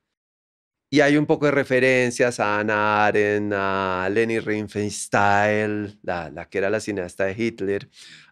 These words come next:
a, a, a este, a este godo tan inteligente que tenía sus,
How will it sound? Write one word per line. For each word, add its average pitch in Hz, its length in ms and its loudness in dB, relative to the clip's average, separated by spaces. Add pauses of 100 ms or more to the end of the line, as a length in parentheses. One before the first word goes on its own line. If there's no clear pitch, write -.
a, 110 320 0
a, 104 600 -2 (840)
a 98 80 -2
este, 123 640 -2 (560)
a 95 160 -4
este 107 340 -2
godo 123 560 2
tan 95 300 -6
inteligente 98 1600 -4
que - 120 -14
tenía 90 480 -8
sus, - 580 -12